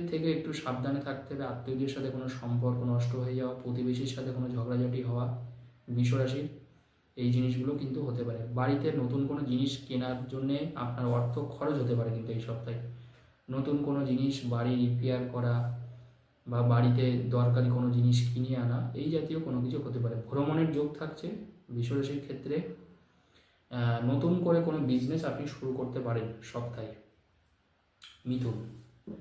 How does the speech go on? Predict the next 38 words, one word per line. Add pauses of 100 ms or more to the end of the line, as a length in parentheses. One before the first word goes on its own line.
(640)
মিথুনের
ক্ষেত্রে
কিন্তু
দুর্ঘটনা
অনেকটা
কাটবে
এই
সপ্তাহটাই,
কারণ
এই
সপ্তাহ
থেকে
আপনার
রাশিতে
যেহেতু
মঙ্গল (840)
ছিল (180)
বক্রি (100)
অবস্থায়,
অর্থাৎ
মিথুনের
কিন্তু
বেশ (220)
সমস্যা
বহুল
গেছে,
প্রায়
দশ, (120)
পনেরো,
কুড়ি
দিন
মতন। (1300)
অনেকটা
চাপে
ছিল
মিথুন
রাশির
মানুষ